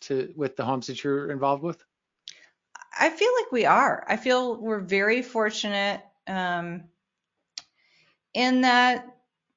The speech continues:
Speaker 2: the majority of our clients are committed to low energy,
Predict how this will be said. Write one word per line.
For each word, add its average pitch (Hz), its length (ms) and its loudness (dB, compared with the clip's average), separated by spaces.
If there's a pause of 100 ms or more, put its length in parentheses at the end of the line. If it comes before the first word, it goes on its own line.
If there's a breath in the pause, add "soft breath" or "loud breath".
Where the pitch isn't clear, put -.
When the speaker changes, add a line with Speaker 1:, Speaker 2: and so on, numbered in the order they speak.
(180)
Speaker 2:
the 233 120 0
majority 269 720 2
of 294 160 2
our 247 140 2
clients 196 960 -4
are 202 100 -2
committed 185 760 -2
to 180 380 -4
low 160 240 -2
energy, 160 800 -4